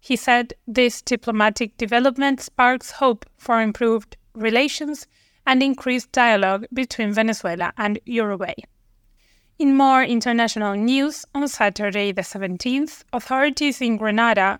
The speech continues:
the Caribbean island, successfully rescued two people who were in a Venezuelan registered plane that had crashed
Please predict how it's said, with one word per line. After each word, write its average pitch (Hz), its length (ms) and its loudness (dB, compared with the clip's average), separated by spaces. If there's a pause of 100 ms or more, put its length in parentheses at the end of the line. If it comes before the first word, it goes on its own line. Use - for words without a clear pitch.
the 247 140 -8
Caribbean 214 600 -2
island, 202 560 -2 (380)
successfully 285 720 0
rescued 262 580 -2 (160)
two 269 220 -2
people 262 400 0
who 254 140 -6
were 214 260 6
in 220 180 -2
a 226 80 0
Venezuelan 240 800 0
registered 254 680 -2
plane 202 460 0 (100)
that 233 140 0
had 226 280 0
crashed - 520 -2